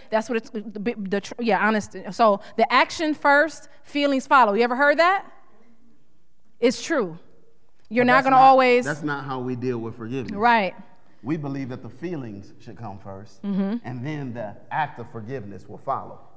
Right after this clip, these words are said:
Speaker 1: And again, that doesn't mean that this hasn't happened for you, that God has given you instantaneous, right? And it, because it didn't happen for you doesn't mean that God is punishing you or, "God didn't hear my prayer, I wanna forgive." No, it takes process.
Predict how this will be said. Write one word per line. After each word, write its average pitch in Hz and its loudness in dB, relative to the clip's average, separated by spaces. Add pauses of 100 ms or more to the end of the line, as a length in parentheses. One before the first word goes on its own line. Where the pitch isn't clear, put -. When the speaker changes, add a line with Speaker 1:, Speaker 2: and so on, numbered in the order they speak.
(360)
Speaker 1:
And 294 2
again, 302 4
that 269 4
doesn't 302 4
mean 302 4
that 220 0
this 262 2
hasn't 277 4
happened 269 0
for 269 -6
you, 226 -2
that 202 0
God 233 6
has 220 -2
given 240 -2
you 233 -6
instantaneous, 247 -4
right? 226 2 (160)
And 220 2
it, 226 2
because 262 4
it 269 4
didn't 359 4
happen 254 2
for 262 0
you 254 2
doesn't 247 2
mean 269 2
that 254 0
God 277 4
is 277 -8
punishing 285 -2
you 208 0
or, 214 0
"God 233 2
didn't 247 -2
hear 269 0
my 254 2
prayer, 277 0
I 226 2
wanna 254 2
forgive." 240 -2 (200)
No, 302 6
it 269 4
takes - 0
process. - -2